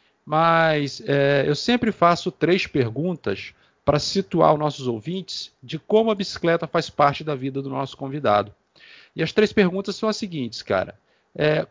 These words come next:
como que a bicicleta passou a fazer parte da sua vida? Você aprendeu a pedalar sozinho ou alguém te ensinou?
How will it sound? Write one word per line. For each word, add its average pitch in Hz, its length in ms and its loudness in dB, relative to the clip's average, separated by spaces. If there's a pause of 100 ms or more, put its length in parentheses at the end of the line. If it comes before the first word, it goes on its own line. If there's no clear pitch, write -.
como 269 320 2
que - 80 -4
a 208 60 2
bicicleta 165 640 -2
passou 143 420 -2
a 147 40 -2
fazer 135 300 0
parte 127 380 2
da 117 80 -4
sua 110 260 -4
vida? 160 460 0 (600)
Você 151 340 2
aprendeu 156 560 2
a 139 80 0
pedalar 135 480 4
sozinho 123 840 -4 (380)
ou 143 160 2
alguém 131 260 4
te 131 140 -8
ensinou? 139 540 -2